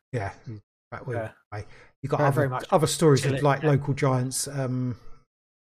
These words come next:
Speaker 1: the antiquarian John Wood describes one Haskell,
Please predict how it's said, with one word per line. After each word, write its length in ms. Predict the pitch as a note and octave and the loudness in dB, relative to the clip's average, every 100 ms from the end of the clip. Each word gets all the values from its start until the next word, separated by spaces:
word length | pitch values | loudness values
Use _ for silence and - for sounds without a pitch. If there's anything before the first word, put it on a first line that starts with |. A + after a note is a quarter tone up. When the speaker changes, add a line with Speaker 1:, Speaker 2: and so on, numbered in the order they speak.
| _ - - - _ | _ -20 -20 -20 _
Speaker 1:
the 60 | D#3 | -2
antiquarian 640 | F3 - - D#3+ D3 C#3+ | -2 -2 2 4 6 4
John 240 | E3+ E3+ D#3 | 2 2 2
Wood 180 | D3+ | 0
describes 560 | C#3+ A#2+ - D3+ D3 C#3+ | 0 -10 -2 0 0 -2
one 360 | D3 E3 E3 C#3+ - - | -2 0 -2 -6 -16 -6
Haskell, 520 | G#3 - - F#3 | -2 -2 2 2